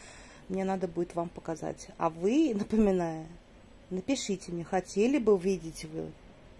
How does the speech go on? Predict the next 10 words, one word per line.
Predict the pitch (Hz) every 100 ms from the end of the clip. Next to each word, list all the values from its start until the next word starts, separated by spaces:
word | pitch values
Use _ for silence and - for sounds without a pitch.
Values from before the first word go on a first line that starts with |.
| -
мою | 175 185 170 165
посылочку, | 165 151 - 247 269 - -
которую | - 170 202 226 185
я | 185
собрала | - 185 - 151 156 196 - - - - -
для | 151 170 165 170 190 - - - - -
моей | 170 160 170 175
семьи | - - 160 165 180
в |
Ташкент. | - 175 - - 165 156